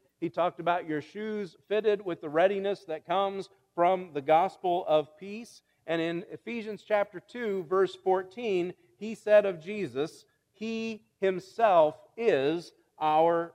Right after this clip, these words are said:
peace." And so when Paul says, "Peace to you," in a very real way, he's saying Christ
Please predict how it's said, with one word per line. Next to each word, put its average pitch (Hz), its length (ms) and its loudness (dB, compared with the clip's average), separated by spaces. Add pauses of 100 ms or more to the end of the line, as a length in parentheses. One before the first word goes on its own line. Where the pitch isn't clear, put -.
(100)
peace." 180 600 -14 (800)
And 139 100 -20
so 170 180 -6
when 151 180 -6
Paul 180 300 0
says, 160 380 -8
"Peace 196 320 -12 (100)
to 160 60 -14
you," 175 320 -4
in 135 80 -2
a 131 40 -12
very 151 260 -6
real 175 240 -8
way, 139 220 -4
he's 143 140 -14
saying 143 440 -10 (320)
Christ 180 520 -2